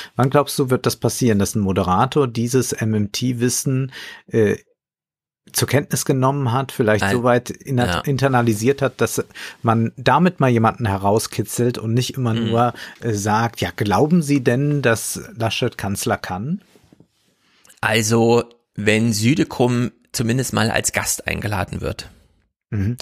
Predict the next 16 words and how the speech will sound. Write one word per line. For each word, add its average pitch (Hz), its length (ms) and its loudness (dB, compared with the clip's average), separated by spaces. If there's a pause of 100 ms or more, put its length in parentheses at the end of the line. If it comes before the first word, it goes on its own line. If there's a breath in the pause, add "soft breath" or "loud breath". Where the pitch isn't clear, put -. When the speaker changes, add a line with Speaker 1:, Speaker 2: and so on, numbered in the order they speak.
Speaker 2:
Da - 100 0
muss 110 160 0
aber 101 160 0
erst - 380 -4
Corona 107 400 2
akut 120 300 -2
besiegt 104 320 -2
sein 110 260 0
und 104 220 -2
man 104 100 0
muss 110 160 -2
dann 98 160 0
wirklich 107 260 -2
in 78 80 -6
die 101 120 -4
zweite, 107 640 0